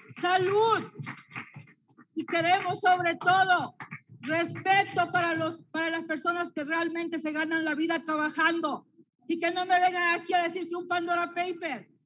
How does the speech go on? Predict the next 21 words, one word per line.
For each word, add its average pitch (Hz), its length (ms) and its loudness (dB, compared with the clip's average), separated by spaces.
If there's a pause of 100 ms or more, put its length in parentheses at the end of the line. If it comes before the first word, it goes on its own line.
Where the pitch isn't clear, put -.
(320)
supuestamente 339 720 -6
es 262 80 -8
por 320 160 -4
el 285 180 -4
pueblo, 311 440 0
sino 311 320 -2
por 302 280 -4
simplemente 330 680 -4
negociar 302 680 0
y 294 80 0
presionar. 339 680 0 (1080)
Cosas 339 360 0
muy 349 260 -2
oscuras 339 480 -2
que 311 120 -4
no 330 120 2
le 339 100 2
podemos 320 380 0
decir 302 280 -2
al 294 120 -2
Ecuador. 294 560 -2